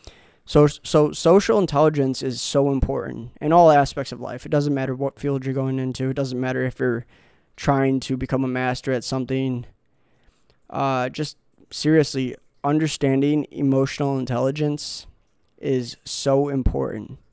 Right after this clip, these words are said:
because you'll be able to under-, you'll, you'll, you'll be able to analyze situations and when to ask questions, when not to,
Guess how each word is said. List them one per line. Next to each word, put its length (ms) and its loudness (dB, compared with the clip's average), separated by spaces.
because 720 -4
you'll 340 2
be 260 2
able 220 0
to 640 -2
under-, 200 -2
you'll, 320 4
you'll, 140 4
you'll 140 2
be 120 6
able 140 4
to 160 -2
analyze 460 2
situations 1080 -4
and 560 -4
when 160 4
to 100 0
ask 240 0
questions, 440 -2
when 160 -6
not 260 -6
to, 360 -2